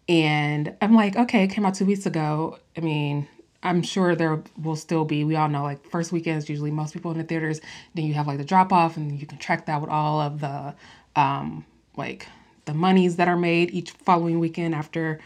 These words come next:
the, uh, opening weekend. And we'll get into the monies and numbers and stuff like that, 'cause you all know that's my favorite part to talk about. <laughs> But, um,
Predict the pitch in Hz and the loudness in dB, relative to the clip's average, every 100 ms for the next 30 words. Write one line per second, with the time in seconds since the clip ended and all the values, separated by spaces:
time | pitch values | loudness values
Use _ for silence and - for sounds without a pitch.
0 | - - - _ 175 156 147 - 147 143 | -18 -20 -20 _ 0 2 0 0 0 0
1 | 135 - 175 170 202 196 190 190 180 180 | -2 -2 -2 0 2 4 2 2 0 0
2 | 180 - 160 151 151 151 147 147 147 147 | 0 -4 -4 -2 -2 -2 -4 -4 -4 -2
3 | 147 143 143 147 147 147 147 147 143 143 | -2 -4 -4 -4 -4 -4 -6 -6 -8 -6
4 | 147 147 143 143 147 143 143 139 - 151 | -6 -6 -6 -6 -6 -6 -6 -6 -8 -10
5 | 139 - - - - 247 240 196 151 151 | -10 -12 -20 -20 -2 2 2 2 -4 -4
6 | 175 156 175 226 233 - - - 226 190 | -4 -2 4 4 4 -6 -20 6 8 8
7 | 185 - 254 - - 226 190 190 175 175 | 4 -2 -6 -8 -8 -4 0 4 6 4
8 | - 190 175 160 165 180 196 | 4 6 6 4 -4 -6 -10